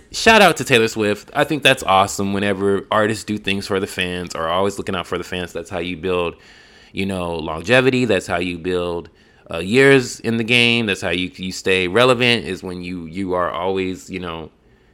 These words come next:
showing love to your fans genuinely and always in, always looking for, you know, looking out for them. For her to, like,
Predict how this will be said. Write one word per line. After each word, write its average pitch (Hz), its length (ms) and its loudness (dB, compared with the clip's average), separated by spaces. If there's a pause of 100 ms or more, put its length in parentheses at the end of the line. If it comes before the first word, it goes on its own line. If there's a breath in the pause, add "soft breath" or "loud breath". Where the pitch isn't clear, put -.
(140 soft breath)
showing 110 360 2
love 95 200 2
to - 120 -4
your 87 80 -2
fans 82 480 -8
genuinely 80 840 -2 (120)
and 85 360 -8
always 98 320 -6
in, 95 380 -10 (180)
always 120 220 2
looking 147 180 0
for, 104 280 -6
you 110 160 -4
know, 107 120 0
looking 127 220 0
out 131 140 -2
for 98 80 -4
them. 90 160 -6
For 95 180 -4
her 117 220 2
to, 123 120 2
like, 101 340 0